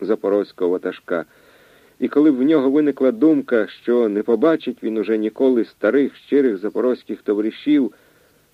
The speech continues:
сум обгорнув його душу. Обнімаючи і цілуючи однорукого лицаря, полковник з жалем у голосі промовив: «Що то з вами тут буде, брати мої, яка доля вас чекає?»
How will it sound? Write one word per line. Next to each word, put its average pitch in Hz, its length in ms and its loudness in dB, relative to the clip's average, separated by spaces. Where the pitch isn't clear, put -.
сум 175 480 2
обгорнув 123 720 0
його 104 240 -2
душу. 92 460 -4
Обнімаючи 113 840 0
і 95 80 -6
цілуючи 113 680 0
однорукого 98 600 -2
лицаря, 113 580 -2
полковник 113 680 0
з 87 40 -10
жалем 113 440 0
у 98 40 -4
голосі 104 420 -4
промовив: 95 600 -2
«Що 170 220 2
то 151 160 -2
з 110 60 -8
вами 139 340 0
тут 127 240 -4
буде, 117 340 -2
брати 90 420 -4
мої, 82 360 -6
яка 80 360 -6
доля 104 400 0
вас 80 200 -4
чекає?» 78 600 -10